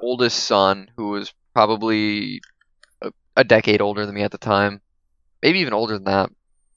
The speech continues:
was, uh, was babysitting. And he saw all the toys, and he's like, "You know, we have the movies. Do you wanna watch 'em?" And it, it was either him or my actual neighbor, but this was the scenario. And I feel like it was his kid because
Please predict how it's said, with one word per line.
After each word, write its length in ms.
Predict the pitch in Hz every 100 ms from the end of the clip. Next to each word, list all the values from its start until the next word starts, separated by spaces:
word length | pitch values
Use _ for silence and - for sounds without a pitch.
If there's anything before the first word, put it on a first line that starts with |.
| _ _ _ _
was, 200 | 117 104
uh, 160 | 104 101
was 120 | 110
babysitting. 580 | 101 110 107 - 107 98 98 _ _ _ _ _ _ _ _ -
And 60 |
he 40 | 117
saw 180 | 135
all 60 | 131
the 100 | 123
toys, 340 | - 131 120
and 80 | 110
he's 60 | 107
like, 140 | 110
"You 80 | 113
know, 340 | 113 110 101 - - -
we 120 | 123
have 200 | 131 123
the 80 | 113
movies. 640 | 135 135 110 107 101 -
Do 140 | -
you 60 | 107
wanna 160 | 104 113
watch 320 | 123 123 -
'em?" 160 | - - _ _ _ -
And 120 | 143
it, 60 | 127
it 40 |
was 140 | 165 190
either 200 | 226 175
him 300 | 151 196 226
or 160 | 165
my 120 | 151
actual 440 | 117 135 - 143 117
neighbor, 320 | 107 104 98
but 220 | 98 98 82
this 160 | 117
was 120 | 127 113
the 100 | 107
scenario. 460 | - 101 107 110
And 100 | 107 120
I 40 |
feel 160 | - 185
like 160 | 196
it 40 | 196
was 140 | 185
his 140 | 147
kid 320 | - - 127 120
because 500 | 123 120 107 101